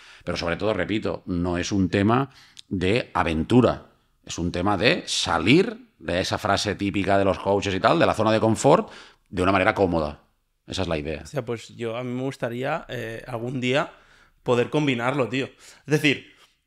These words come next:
Speaker 2: dices, aventura no, pero si hacemos una desconexión de setenta y dos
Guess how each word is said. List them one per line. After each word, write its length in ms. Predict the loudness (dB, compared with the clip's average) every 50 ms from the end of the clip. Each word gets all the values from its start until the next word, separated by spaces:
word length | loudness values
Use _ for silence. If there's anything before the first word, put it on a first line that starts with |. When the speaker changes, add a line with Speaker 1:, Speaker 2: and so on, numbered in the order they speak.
| _
Speaker 2:
dices, 300 | -2 0 2 2 0 2
aventura 460 | 2 2 2 0 0 0 2 2 2
no, 280 | 2 2 0 -4 -6 -12 _ _ _ _ _ _ _ _ _ -20 _ _
pero 140 | _ -8 -4
si 80 | -2 -2
hacemos 200 | -2 0 0 0
una 120 | 2 2 0
desconexión 480 | 0 0 -2 -4 -4 0 0 0 0 0
de 60 | -2
setenta 400 | -4 -4 -4 -4 -4 -4 -4 -6
y 60 | -4
dos 460 | -2 -2 -2 -2 -4 -8 -16 -20 _